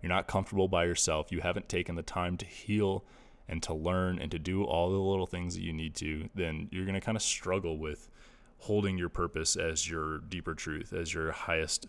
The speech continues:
truth, right? Um, you're gonna be willing more to sacrifice that to be with somebody, 'cause you almost, you kinda want that comfort of having the, the relationship of, of having somebody else there than necessarily you being on your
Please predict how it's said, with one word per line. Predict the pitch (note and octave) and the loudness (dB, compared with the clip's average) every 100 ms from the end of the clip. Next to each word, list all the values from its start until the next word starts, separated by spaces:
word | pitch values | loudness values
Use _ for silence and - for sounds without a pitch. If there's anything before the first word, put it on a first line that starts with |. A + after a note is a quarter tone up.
| - | -12
truth, | - A2+ D#2 - | -2 0 0 -2
right? | F2 F2+ - - - - - - - - - | -2 -2 -6 -20 -20 -20 -20 -2 -2 -2 -6
Um, | G#2 F2 D#2+ E2 - | -4 -2 -2 -6 -10
you're | - G2+ | -6 -2
gonna | F#2 | 0
be | F2+ F#2 | 0 2
willing | G#2+ G#2 | 2 2
more | F#2+ F2+ F2 | 2 0 -2
to | E2 E2+ | -2 0
sacrifice | - - F2 F#2+ - - D2+ - | 2 2 2 -2 -4 -4 0 0
that | E2 D2+ - - - - - - - | 0 -4 -6 -16 -20 -20 -20 -14 -4
to | G2 F2 | -2 -2
be | D#2+ F2+ | -2 0
with | F2+ F#2 | 4 4
somebody, | F2+ D#2 D#2 | 4 -2 -4
'cause | - | 0
you | G2+ | 4
almost, | A2+ A2+ - | 6 4 2
you | |
kinda | A#2+ A#2+ | 2 4
want | A2+ A2 | 4 4
that | F2 | 2
comfort | - A2+ A2+ G2+ F#2 - - - - | 2 2 2 2 0 -2 -18 -20 -6
of | E2 | -2
having | F#2+ F#2+ F#2+ F#2 F2+ E2 - - - - - | 4 4 4 0 -2 -6 -12 -20 -20 -16 -6
the, | F#2+ E2+ E2 - | -4 -4 -6 -8
the | - G2+ F2+ | -8 -6 -2
relationship | E2+ F2 G#2 - F2+ - D#2 - - - | -2 2 2 2 0 0 4 4 4 2
of, | D#2+ - - | -6 -4 -6
of | F2+ | -4
having | - G2+ G#2+ G2+ F#2 | 4 8 8 4 0
somebody | G2 F#2 E2+ | -2 -2 0
else | E2 - | 0 2
there | E2+ D#2+ | 0 0
than | D#2+ D#2+ - - - - - | -2 -4 -8 -14 -18 -8 0
necessarily | G2+ G2+ G#2 F#2+ F#2 | 2 4 4 4 2
you | E2+ E2+ | 0 0
being | E2 D2+ | -2 -2
on | D2+ | -4
your | C#2+ | -4